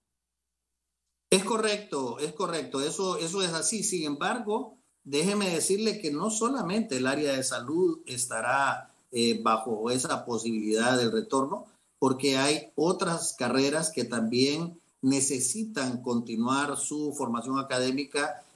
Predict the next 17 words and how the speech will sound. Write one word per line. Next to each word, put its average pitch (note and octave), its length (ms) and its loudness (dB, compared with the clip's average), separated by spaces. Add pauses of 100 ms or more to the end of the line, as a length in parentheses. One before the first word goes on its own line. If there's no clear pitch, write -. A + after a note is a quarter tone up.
(160)
y C3 140 0
que C#3+ 160 4
requieren, E3+ 760 0
por C3 160 0
lo B2 140 0
tanto, D3 460 0
el C3+ 120 -2
continuar B2+ 600 0
con C3+ 200 -2
el A#2 120 -6
tema C#3 380 2
de B2 60 -2
la A#2 180 -4
presencialidad B2 1080 0
de B2+ 120 4
manera B2+ 360 2
progresiva. C3 680 0